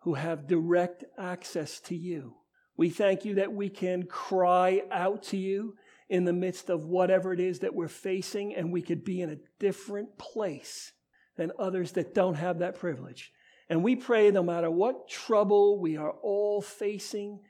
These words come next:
as individuals, as a community,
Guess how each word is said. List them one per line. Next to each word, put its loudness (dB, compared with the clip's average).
as -14
individuals, -4
as -8
a -8
community, -8